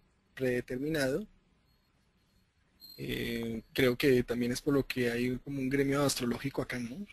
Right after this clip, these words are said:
Vimos la encuesta pasada que la mayoría de la gente tenía unos conceptos amplios de astrología. Eh, a mí me gusta mucho la frase de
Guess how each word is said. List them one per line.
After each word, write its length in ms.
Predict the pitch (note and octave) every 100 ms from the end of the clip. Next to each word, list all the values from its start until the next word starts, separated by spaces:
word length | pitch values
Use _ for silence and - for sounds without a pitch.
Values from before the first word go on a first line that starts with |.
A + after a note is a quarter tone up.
| _ B2
Vimos 400 | A#2+ B2 B2+ C#3
la 340 | B2 A#2+ A#2 - A#3
encuesta 360 | B3 B2 -
pasada 380 | C#3 C#3 B2 B2+
que 520 | - C#3 B2+ B2 B2 -
la 100 | B2+
mayoría 280 | B2 B2 B2+
de 60 |
la 60 | C#3
gente 180 | B2 -
tenía 260 | C#3+ B2
unos 380 | B2+ C3+ C#3 -
conceptos 540 | B2+ A#2 A#2+ - C#3
amplios 300 | C3+ B2 C#3
de 60 | C#3+
astrología. 540 | - A#2+ - B2+ A#2+ - _ _ _ _ _ _ _ _ - -
Eh, 440 | A#2+ A#2 A#2 A#2
a 60 | B2
mí 100 | C#3+
me 120 | E3+
gusta 240 | F3+ F3 F#3
mucho 240 | E3+ F#3
la 100 | E3+
frase 300 | C3+ B2+ D#3
de 120 | C#3+